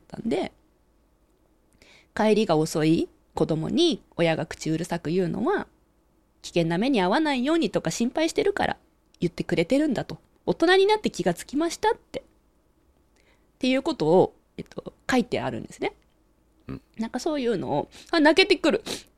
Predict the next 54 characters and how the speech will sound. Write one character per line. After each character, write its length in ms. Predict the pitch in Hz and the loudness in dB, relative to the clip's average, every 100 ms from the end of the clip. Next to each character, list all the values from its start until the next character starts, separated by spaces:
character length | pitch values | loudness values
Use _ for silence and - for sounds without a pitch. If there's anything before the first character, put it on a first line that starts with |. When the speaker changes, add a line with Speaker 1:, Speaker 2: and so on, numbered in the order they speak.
| _ | _
Speaker 1:
<laughs> 580 | _ - - - - - | _ -8 -4 -4 -8 -8
そ 180 | - 339 | 2 10
う 40 | |
い 120 | 339 381 | 12 12
う 100 | 320 | 10
の 260 | 302 427 | 6 4
を 40 | 359 | 6
本 240 | 359 339 | 6 6
を 120 | 302 | 4
通 300 | 294 277 359 | 2 8 10
じ 160 | 370 359 | 10 6
て、 380 | - 415 359 - _ - - - | 6 2 2 0 _ -14 -14 -4
な 120 | 349 | -2
ん 20 | 339 | 0
か 100 | - | 2
「今 200 | 339 370 | 2 2
ま 180 | 403 | 2
で 80 | 381 | 2
あ 100 | 330 | 4
り 120 | 349 | 4
が 140 | - - | 4 2
と 240 | - 427 | 2 0
う」 40 | 403 | 0
み 80 | - | 0
た 160 | - | 0
い 100 | 98 | 0
な、 160 | - - - _ - | -2 -8 -12 _ 0
「ご 100 | 196 | 0
め 160 | 254 | 0
ん 120 | 269 | -2
ね、 140 | 359 330 | 2 2
あ 40 | 226 | 2
り 120 | 285 | 2
が 140 | - | 0
と 200 | - 330 | 0 -4
う」 20 | 320 | -4
っ 20 | |
て 160 | - | -6
い 80 | 98 | -6
う 80 | 101 | -6
の 160 | 76 220 | -4 -2
を 80 | |
実 260 | - - - | -2 -6 -2
は 240 | 320 - _ _ _ _ _ _ _ _ _ 208 | 2 0 _ _ _ _ _ _ _ _ _ -4
第 280 | 208 175 180 | 0 0 -2
一 80 | - | -4
項 160 | 143 156 | -6 -4
目 300 | 165 - 214 | -6 -4 -4
目 120 | 208 | -4
に 120 | 196 - | -4 -4
書 80 | 233 | -4
い 100 | 226 | -4
て 140 | - | -6
て、 280 | - 359 | -2 -2